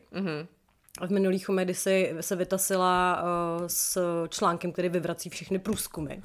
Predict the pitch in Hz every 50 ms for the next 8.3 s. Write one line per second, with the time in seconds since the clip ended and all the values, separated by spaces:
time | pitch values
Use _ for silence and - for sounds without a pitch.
0 | - - 208 202 175 156 143 143 190 233 - - - - - - - - - 233
1 | 233 226 233 330 381 359 269 247 202 143 123 127 113 - - 185 196 196 202 202
2 | 202 202 196 202 202 202 202 202 - - 214 220 220 233 233 - 269 254 - 277
3 | 262 262 240 220 233 233 - - 214 196 185 - - 196 208 202 - - _ -
4 | 240 240 240 247 254 262 269 247 220 240 208 190 165 180 - - - 220 220 247
5 | 269 - 247 220 202 208 202 175 151 - - - - - - - - - - -
6 | - - - - - 202 269 - 247 220 214 233 277 277 - - - 254 247 247
7 | 247 240 240 247 247 247 - - 208 147 131 180 - - - - - - 190 202
8 | 202 202 - - -